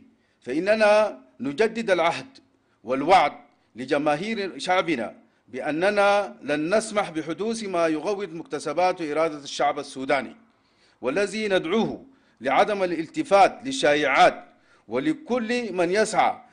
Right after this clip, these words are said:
للفتنة بين القوات المسلحة ومكوناتها والقوات النظامية الأخرى. ولن ندخر جهداً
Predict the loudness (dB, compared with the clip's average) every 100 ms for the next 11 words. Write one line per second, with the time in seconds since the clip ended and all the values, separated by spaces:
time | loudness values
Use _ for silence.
0 | _ -8 -8 -4 -6 -2 4 4 4 -4
1 | -20 2 4 6 4 4 2 -2 _ -8
2 | -6 2 4 4 0 -4 0 4 4 6
3 | 6 4 -8 _ -4 -4 0 -2 0 4
4 | 6 6 6 6 4 -4 -4 -4 2 4
5 | 4 2 -2 0 2 2 2 2 0 -4
6 | _ _ -6 -2 -2 0 -4 -4 _ _
7 | _ _ _ _ _ _ _ _ _ 0
8 | 6 6 6 0 0 0 -4 -4 -4 2
9 | 0 0